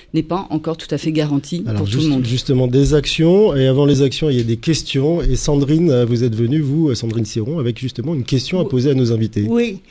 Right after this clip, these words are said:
Speaker 3: Alors, moi, j'ai une question. J'ai créé mon blog, Paris est joli. Je parle de la féminité en règle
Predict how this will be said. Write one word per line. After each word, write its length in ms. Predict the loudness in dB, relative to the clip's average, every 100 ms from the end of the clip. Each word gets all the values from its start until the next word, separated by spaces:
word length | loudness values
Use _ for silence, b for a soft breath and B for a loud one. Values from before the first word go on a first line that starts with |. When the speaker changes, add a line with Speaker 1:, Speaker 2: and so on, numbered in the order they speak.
| b b b -8
Speaker 3:
Alors, 340 | 0 2 4 4
moi, 340 | 2 2 2
j'ai 140 | 2 2
une 240 | 2 2
question. 640 | -2 -2 -2 -2 -2 -2 b b b -20 _ -20 -10
J'ai 360 | -2 0 0
créé 580 | -4 -2 2 4 6 6
mon 260 | 6 6 6
blog, 640 | 4 4 4 4 2 -4 b b b b b
Paris 440 | 0 0 2 0 2
est 240 | 2 2
joli. 600 | 2 4 2 4 4 2 B B B -20 _ -20 -20 _ -2
Je 460 | 2 4 4 4 4
parle 640 | 2 2 2 2 0 0 B B B _ -2
de 460 | 2 4 6 6
la 240 | 6 6 2
féminité 1200 | 0 2 4 6 6 6 4 2 -2 -2 -2 -2 B B -12
en 340 | -2 2 4
règle 680 | 4 4 4 4 6 6